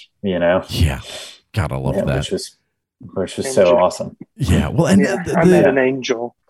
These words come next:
Speaker 2: The,
Speaker 1: Yeah.
Speaker 2: um, the, the kitchen scene, one of the other great things about that is it shows Barlow as almost more elemental, you know, like,
Speaker 1: Mm-hmm.
Speaker 2: he's, he's not just this creature. It shows
Speaker 1: Mm-hmm.
Speaker 2: him more like he is moving on the fog, and he is,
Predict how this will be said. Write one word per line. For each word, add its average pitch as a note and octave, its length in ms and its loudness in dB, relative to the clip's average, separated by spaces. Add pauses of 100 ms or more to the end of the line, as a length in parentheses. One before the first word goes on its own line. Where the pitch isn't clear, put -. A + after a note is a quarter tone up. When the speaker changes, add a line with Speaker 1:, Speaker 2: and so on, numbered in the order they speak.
(160)
Speaker 2:
The, D#3 340 6
Speaker 1:
Yeah. B2+ 320 4
Speaker 2:
um, F#2 300 0
the, C3 160 2
the C#3+ 140 4
kitchen G#3+ 300 -2
scene, A2+ 440 2
one B2 180 6
of D3 60 6
the D#3+ 60 6
other C3 140 4
great A2+ 220 2
things A#2 180 0
about D#2+ 240 -2
that C3 360 -2 (120)
is G2+ 340 2 (480)
it D3 160 -2
shows C#3+ 380 6
Barlow A2 520 6
as G#2 300 2
almost A2 460 2
more F#2 340 -2
elemental, E2+ 640 -2 (400)
you A#2+ 220 4
know, F#2 180 6
like, G2 220 4
Speaker 1:
Mm-hmm. F#2+ 100 2
Speaker 2:
he's, A2+ 140 4
he's A#2 300 4
not F#2+ 320 0 (100)
just F#2+ 500 0
this E2+ 180 -4
creature. E2 720 -2 (520)
It C3 180 0
shows A2+ 340 2
Speaker 1:
Mm-hmm. G2 120 2
Speaker 2:
him G2+ 200 4
more G#2 160 4
like F#2 200 0
he A2+ 240 -2
is G2+ 320 0
moving G2 360 4
on F2 260 -2
the E2 80 -4
fog, D2+ 440 -2
and D#2+ 120 -2
he G2 280 -4
is, F2+ 400 -2